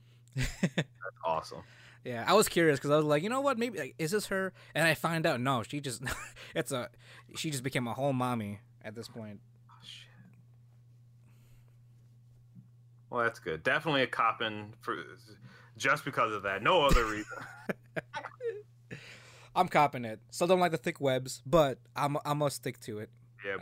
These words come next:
Speaker 1: No
Speaker 2: because
Speaker 1: pun intended.
Speaker 2: thick ass. And it's <laughs>
Speaker 1: <laughs>
Speaker 2: well, I guess not much of an ass 'cause it's still a thorax.
Speaker 1: Yeah,
Speaker 2: But
Speaker 1: right. <laughs> Exactly.
Speaker 2: whatever.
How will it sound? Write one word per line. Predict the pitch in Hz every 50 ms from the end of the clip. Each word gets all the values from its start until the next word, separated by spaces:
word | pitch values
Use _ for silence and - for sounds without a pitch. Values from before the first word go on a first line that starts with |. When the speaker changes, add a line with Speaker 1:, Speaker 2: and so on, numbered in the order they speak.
| 92 98 139
Speaker 1:
No | 135 151
Speaker 2:
because | 147
Speaker 1:
pun | - 170 165
intended. | 156 - 160 151 135 127 131 127 117
Speaker 2:
thick | - - - - - - - - 113 - - 113
ass. | 113 113 107 101 98 98 - -
And | 107 107
it's | 107 107 110 - - -
<laughs> | 151 - - - - - - - - -
Speaker 1:
<laughs> | - 151 - - - - - - - - - - - - - - - - - - - - - - - - - - - - - _ _ -
Speaker 2:
well, | 147 143
I | 143 139
guess | 135 151 147 151 - 180 - - - -
not | 123 123 120 117
much | 120 113 110 -
of | 107 98
an | 95
ass | 95 95 92 90 90 - -
'cause | - 87 - - -
it's | 90 - - -
still | - - 104 95 92 85
a | - - -
thorax. | 101 95 95 95 95 107 - - - - - - - - - - 117 - -
Speaker 1:
Yeah, | 135 127 120 107 107
Speaker 2:
But | 92 110
Speaker 1:
right. | 117 113 - - - -
<laughs> | - - - - - - - - - - - 117
Exactly. | 110 113 110 113 120
Speaker 2:
whatever. | 117 107 95 92